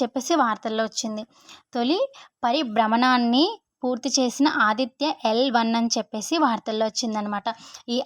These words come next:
ఆదిత్య ఎల్ వన్ని మనం ఎప్పుడు, ఆ, రిలీజ్ చేసామండి? మనం ఎప్పుడు ప్రయోగం చేసాము అంటే రెండు వేల ఇరవై మూడు సెప్టెంబర్ రెండునైతే, ఆ,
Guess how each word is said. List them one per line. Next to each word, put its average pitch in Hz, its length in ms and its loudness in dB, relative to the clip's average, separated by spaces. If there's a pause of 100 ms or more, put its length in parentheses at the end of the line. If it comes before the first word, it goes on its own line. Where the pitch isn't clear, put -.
ఆదిత్య 330 720 2
ఎల్ 277 160 2
వన్ని 294 240 6
మనం 285 260 4
ఎప్పుడు, 311 580 -2 (580)
ఆ, 226 280 0
రిలీజ్ 269 380 4
చేసామండి? 269 640 2 (960)
మనం 240 220 0
ఎప్పుడు 320 520 0
ప్రయోగం 262 600 4
చేసాము 233 440 2
అంటే 226 220 0
రెండు 285 260 6
వేల 330 180 4
ఇరవై 233 360 2
మూడు 247 440 2 (420)
సెప్టెంబర్ 294 560 2
రెండునైతే, 262 800 2
ఆ, 208 380 0